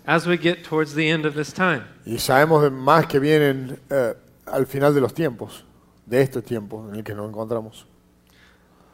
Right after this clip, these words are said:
Speaker 1: Verso ocho, pero todo esto es solo el comienzo, eh,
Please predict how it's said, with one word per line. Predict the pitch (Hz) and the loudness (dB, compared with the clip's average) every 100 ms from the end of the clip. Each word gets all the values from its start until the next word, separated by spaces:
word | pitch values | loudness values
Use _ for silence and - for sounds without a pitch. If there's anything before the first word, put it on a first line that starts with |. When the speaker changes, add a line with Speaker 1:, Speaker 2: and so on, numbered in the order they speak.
| _ _ _ - | _ _ _ -2
Speaker 1:
Verso | 135 143 147 151 | -2 0 0 2
ocho, | 214 226 - 143 - | 2 2 -2 -8 0
pero | 180 175 170 | 2 4 2
todo | 175 208 294 269 | 2 4 4 4
esto | 175 160 165 160 156 180 | 2 0 -2 -6 -6 -4
es | 127 | -6
solo | - - 208 190 190 | -6 -4 -2 -2 -2
el | 143 143 - - - _ | -2 -4 -6 -20 -20 _
comienzo, | - 143 147 254 254 - 127 151 160 - | -8 -4 0 0 -2 -4 -4 -4 -8 -8
eh, | 123 | -8